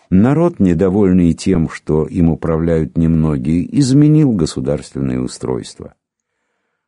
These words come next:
Олигархии испытывают потрясения сами по себе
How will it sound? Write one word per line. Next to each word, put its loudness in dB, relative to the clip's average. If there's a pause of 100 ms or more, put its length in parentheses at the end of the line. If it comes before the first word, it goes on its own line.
(260)
Олигархии 0
испытывают 0
потрясения -2
сами -2
по -6
себе -2